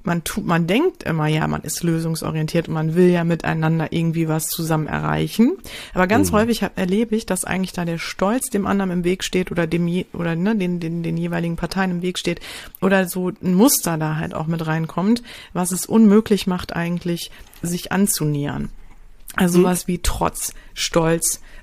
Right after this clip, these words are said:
Speaker 1: ähm, Gekränktheit, Verletztheit, ähm, ne, so dass, dass, dass da schon so zugemacht wird. Dass es dann,
Speaker 2: Ja.
Speaker 1: ähm, ja, ich hab das aber so, ich hab das so, ich will das so und, ähm, wir müssen jetzt eine Lösung finden.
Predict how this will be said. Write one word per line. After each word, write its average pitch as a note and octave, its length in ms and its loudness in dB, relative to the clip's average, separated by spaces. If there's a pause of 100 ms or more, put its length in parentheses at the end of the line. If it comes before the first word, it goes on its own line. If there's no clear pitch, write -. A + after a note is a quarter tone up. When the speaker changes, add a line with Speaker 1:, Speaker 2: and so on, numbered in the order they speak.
(140)
Speaker 1:
ähm, E3+ 380 0
Gekränktheit, F3 800 0
Verletztheit, F3 720 0 (380)
ähm, E3+ 340 0
ne, G3+ 180 2
so G3 120 2
dass, F3+ 220 2
dass, - 260 -2
dass F#3 160 0
da G#3 260 4
schon G#3 180 2
so F#3 220 -2
zugemacht E3 560 -2
wird. - 320 -8
Dass F#3 140 -4
es - 80 -6
dann, F#3 240 0 (160)
Speaker 2:
Ja. - 160 0
Speaker 1:
ähm, F3 300 0
ja, F#3+ 400 2
ich - 120 -4
hab - 120 -6
das G#3+ 140 0
aber G3 140 -4
so, G3 300 0
ich - 120 -8
hab G#3 140 -4
das B3 140 -2
so, C4 260 -2
ich F#3 160 -6
will G#3+ 140 4
das B3 180 -2
so A#3+ 220 -2
und, G3 400 -2
ähm, F#3 440 -2
wir F#3 160 0
müssen G#3 200 2
jetzt F#3 160 -2
eine F3+ 100 2
Lösung A#3 220 2
finden. B3 480 0